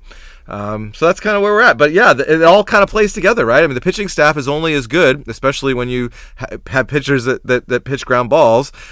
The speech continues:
uh, as their defense is. And, uh, so they do play together.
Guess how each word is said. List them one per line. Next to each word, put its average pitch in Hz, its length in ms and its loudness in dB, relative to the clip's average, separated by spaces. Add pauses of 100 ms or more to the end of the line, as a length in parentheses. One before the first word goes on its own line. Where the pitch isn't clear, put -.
(120)
uh, 127 300 0
as 127 280 0
their 165 160 2
defense 143 500 -6
is. 92 400 -12
And, 113 480 -6 (300)
uh, 117 420 0
so 123 160 -8
they 131 100 0
do 131 160 -6
play 123 240 0
together. 101 560 -4